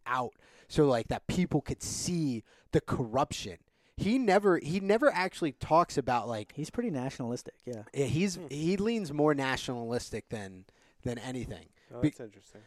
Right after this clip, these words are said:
Speaker 1: Yeah, so, but I don't know. Like, I just see kind of that funnel. Like, I don't see him seeing, like, a, a wrestler who's, like, super liberal, which I, there probably are in Russia. There are probably some, right? There's gonna be some everywhere.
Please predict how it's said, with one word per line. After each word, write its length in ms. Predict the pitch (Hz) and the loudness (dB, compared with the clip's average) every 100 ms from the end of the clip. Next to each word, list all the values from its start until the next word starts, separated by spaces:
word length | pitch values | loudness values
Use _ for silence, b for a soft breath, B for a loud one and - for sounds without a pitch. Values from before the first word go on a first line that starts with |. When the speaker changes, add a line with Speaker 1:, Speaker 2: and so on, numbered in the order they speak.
| b b | b b
Speaker 1:
Yeah, 260 | 180 165 113 | 6 6 4
so, 440 | - 165 139 123 | 4 6 8 4
but 240 | - 147 113 _ _ - | 4 2 2 _ _ -2
I 100 | 220 | 0
don't 140 | 202 | 2
know. 160 | 120 143 | 2 2
Like, 180 | 139 135 | 2 2
I 140 | 170 | 0
just 200 | 170 170 - | 2 0 -2
see 460 | 175 190 156 175 - | -4 0 0 0 -2
kind 240 | - 143 | -4 -2
of 100 | 143 | 0
that 180 | 139 117 | 0 -2
funnel. 320 | - 160 139 | 0 0 2
Like, 160 | 110 110 | -2 -2
I 100 | 120 | 0
don't 200 | 160 147 | 0 -2
see 180 | - 160 | -2 -2
him 320 | 156 147 139 _ _ | 0 -2 -4 _ _
seeing, 340 | - 156 147 131 | -6 -2 -2 -2
like, 260 | 120 117 | -4 -4
a, 240 | 120 107 107 b b b | -2 -4 -6 b b b
a 80 | 131 | -4
wrestler 600 | 127 135 - 117 110 110 | -2 -2 -2 -4 -4 -4
who's, 240 | 120 120 | -4 -6
like, 200 | 131 107 | -4 -6
super 320 | - 160 131 120 | -4 -4 -2 0
liberal, 400 | 123 101 101 104 | 0 -2 -4 -4
which 240 | 107 - | -6 -6
I, 200 | 82 110 - _ - | -8 -8 -10 _ -4
there 120 | 131 | -2
probably 340 | - 190 175 - | 2 4 4 4
are 260 | 147 135 | 4 4
in 140 | 151 135 | 2 0
Russia. 320 | 98 - 123 | -4 -4 -4
There 120 | 127 | -4
are 40 | |
probably 260 | 135 151 190 | -2 -2 -2
some, 320 | - 117 110 - _ _ _ - | -2 -4 -6 -12 _ _ _ -10
right? 200 | 110 123 | -6 -6
There's 260 | 123 113 - | -6 -8 -6
gonna 120 | 127 | -6
be 80 | 123 | -4
some 240 | - 147 - | -4 -4 -4
everywhere. 560 | 131 110 87 82 95 | -6 -6 -8 -10 -12